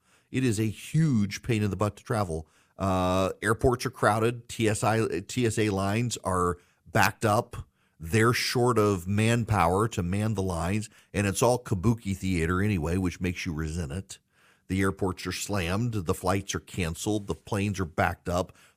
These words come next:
The weather delays are, are problematic. The crazy people you're dealing with and flying. Um, it's just, it, it, air travel is an expensive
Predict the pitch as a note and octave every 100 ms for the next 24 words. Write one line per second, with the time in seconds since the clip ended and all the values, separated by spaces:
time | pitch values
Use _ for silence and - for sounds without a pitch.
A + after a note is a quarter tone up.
0 | - F2 G2+ A2+ A2+ F#2+ F2+ F#2 G#2 F#2+
1 | G2 F2 - F2+ F#2 - - G#2+ F2+ D#2+
2 | D#2 F2 G#2 - E2+ - A#2 A#2 G#2 F#2
3 | G#2 G2 G2 E2+ E2+ G2 F#2 F2 E2+ D#2
4 | - - G2 F#2 D2+ D#2+ A#2+ - _ _
5 | _ F#2+ F#2 F#2+ F#2 - G#2 G#2+ - -
6 | A#2 - - A2 F#2 A2 - _ G#2 A#2
7 | B2 - - B2 A2+ C#3 - G#2+ F#2 F#2+
8 | F#2+ - - A#2+ A#2 C3+ B2+